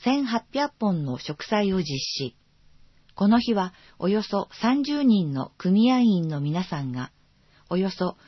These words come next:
三百本の苗木を植え付けるとともに、鹿による食害を防ぐために、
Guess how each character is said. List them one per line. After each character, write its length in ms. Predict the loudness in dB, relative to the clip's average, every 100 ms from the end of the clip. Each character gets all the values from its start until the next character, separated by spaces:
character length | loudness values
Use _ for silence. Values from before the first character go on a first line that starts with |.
| _ -2
三 180 | 0 0
百 220 | 0 -2 -2
本 220 | 0 0
の 120 | -2
苗 260 | -2 -2 0
木 160 | 0
を 80 | 0
植 100 | 0
え 20 | -4
付 100 | 0
け 140 | 0
る 100 | 0
と 140 | -6
と 100 | -6
も 160 | -6 -4
に、 180 | -6 -10 _ -12 -10 -4
鹿 140 | -2
に 160 | 2 0
よ 140 | 0
る 180 | -2 -6 _
食 340 | -10 -8 -4 -2
害 280 | 0 2 0
を 60 |
防 240 | 0 -2 -2
ぐ 80 |
た 140 | -2 -4
め 140 | -6
に、 200 | -6 -10